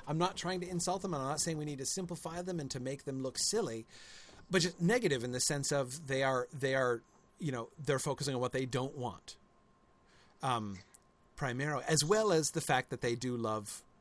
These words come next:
where they are. <coughs> Um, you know, I, again, I, I, I, I don't wanna lose that positive entirely, but,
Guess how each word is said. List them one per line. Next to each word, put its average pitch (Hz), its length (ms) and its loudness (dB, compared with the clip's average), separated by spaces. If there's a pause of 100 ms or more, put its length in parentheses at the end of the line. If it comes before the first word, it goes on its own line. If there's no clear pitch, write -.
(160)
where 117 200 0
they 107 140 -2
are. 180 220 -2
<coughs> - 400 8 (260)
Um, 202 360 -2 (300)
you 143 140 -2
know, 110 140 -4 (100)
I, 123 100 -2
again, 123 280 -4
I, 113 60 -8 (120)
I, 110 100 -10
I, 117 360 -10
I - 60 -10
don't 131 100 -4
wanna 98 140 -8
lose 113 240 -4
that 104 240 -10
positive 107 420 -10
entirely, 101 680 -8
but, 101 200 -8